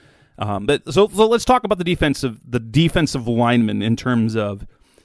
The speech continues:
two-man or three-man rotation. Like, if, if we're going with a base of three or a base of two, who do you think would be the two interior defenders that would be the starters if you're picking just two?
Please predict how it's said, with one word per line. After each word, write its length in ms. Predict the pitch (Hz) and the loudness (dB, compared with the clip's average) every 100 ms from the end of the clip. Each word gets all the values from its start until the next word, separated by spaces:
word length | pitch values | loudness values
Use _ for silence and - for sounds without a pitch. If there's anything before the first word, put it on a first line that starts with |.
| _ _ _ - | _ _ _ -6
two-man 520 | - 196 180 156 147 | -2 0 0 -2 -2
or 180 | 131 127 | -4 -4
three-man 460 | 131 123 113 104 | -4 -6 -6 -10
rotation. 500 | 87 - - - 120 | -14 -16 -16 -14 -12
Like, 180 | 120 104 | -12 -10
if, 120 | 107 - - | -12 -14 -14
if 200 | 117 131 | -12 -8
we're 120 | 120 | -6
going 400 | 120 143 139 127 | -4 -2 -2 -2
with 240 | 123 110 - - _ | -2 -4 -10 -20 _
a 100 | 120 | -10
base 480 | 104 104 131 135 - | -6 -2 0 -2 -6
of 140 | 104 | -12
three 500 | - 131 151 156 165 220 | -10 -4 -4 -4 -8 -6
or 160 | 120 | -6
a 40 | 110 | -4
base 300 | 117 113 - | -6 -6 -10
of 120 | 101 | -12
two, 300 | - 98 - _ _ _ _ _ _ - | -10 -12 -14 _ _ _ _ _ _ 2
who 160 | 226 | 4
do 40 | 254 | 4
you 120 | 208 | 2
think 240 | 156 196 | 2 0
would 280 | 147 160 127 | 0 -2 -2
be 240 | 139 139 | 0 0
the 540 | 131 123 127 120 117 107 _ _ _ _ - | 0 -2 -2 -2 -4 -10 _ _ _ _ -8
two 600 | - 160 165 156 147 - _ _ | -2 2 4 4 2 -2 _ _
interior 600 | 139 131 - 143 143 127 | -6 -6 -6 -6 -4 -4
defenders 640 | 113 - 120 113 110 107 - _ 123 | -8 -8 -10 -10 -12 -14 -20 _ -12
that 160 | 117 | -10
would 120 | 104 | -10
be 100 | 110 | -10
the 80 | 110 | -12
starters 360 | - 117 113 110 | -8 -6 -4 -6
if 160 | 117 | -8
you're 80 | 120 | -8
picking 440 | 113 - - 117 113 | -6 -6 -6 -10 -6
just 460 | 113 101 - - | -6 -6 -8 -18
two? 320 | - - - | -14 -12 -14